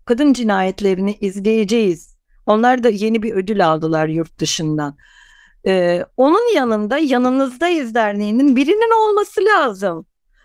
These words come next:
Ben bunu yazdım sizin başkanınıza birkaç kere.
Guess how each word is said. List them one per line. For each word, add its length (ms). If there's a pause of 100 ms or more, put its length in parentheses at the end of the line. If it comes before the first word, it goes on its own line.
Ben 280
bunu 300 (380)
yazdım 560
sizin 340
başkanınıza 680
birkaç 380
kere. 300